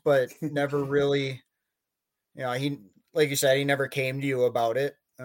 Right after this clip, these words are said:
Speaker 2: Yeah.
Speaker 1: Um, uh, you, you're the coach. Um,
Speaker 2: Yep.
Speaker 1: coaches coach, players play, spectators spectate.
Speaker 2: Yep.
Speaker 1: Um, so, um,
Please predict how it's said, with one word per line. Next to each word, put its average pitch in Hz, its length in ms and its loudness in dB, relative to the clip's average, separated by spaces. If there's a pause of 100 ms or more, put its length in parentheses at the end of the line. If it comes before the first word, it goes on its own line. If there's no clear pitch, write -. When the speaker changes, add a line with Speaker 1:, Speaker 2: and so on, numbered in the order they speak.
(120)
Speaker 2:
Yeah. 123 320 4
Speaker 1:
Um, 120 180 -18 (400)
uh, 113 160 -12
you, 127 380 -12
you're 135 220 0
the 147 80 0
coach. 147 560 2 (320)
Um, 120 280 -10
Speaker 2:
Yep. 120 340 0 (120)
Speaker 1:
coaches 143 300 2
coach, 143 420 4
players 139 300 2
play, 143 360 4 (680)
spectators 135 640 -2
spectate. 139 500 0 (440)
Speaker 2:
Yep. - 380 0 (180)
Speaker 1:
Um, 113 540 -14
so, 120 760 0 (500)
um, 117 640 -6